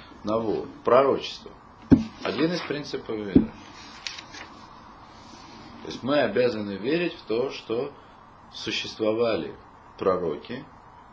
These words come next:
которые открывали своим современникам и тем, которые после них, волю Всевышнего. Волю, не просто волю Всевышнего, а открывали то, что произойдёт в будущем.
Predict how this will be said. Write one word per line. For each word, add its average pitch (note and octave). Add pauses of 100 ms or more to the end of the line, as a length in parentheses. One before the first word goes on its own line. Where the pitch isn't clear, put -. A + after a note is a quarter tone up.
(1300)
которые A#2+
открывали F2+ (540)
своим F2+
современникам E2 (200)
и F#2+ (1160)
тем, F2
которые D#2+
после D#2+
них, D2+ (540)
волю F2+
Всевышнего. B2+ (1500)
Волю, G#2+
не E2+
просто C3
волю G2
Всевышнего, D2
а -
открывали E2
то, -
что -
произойдёт D2+
в D#2
будущем. A#2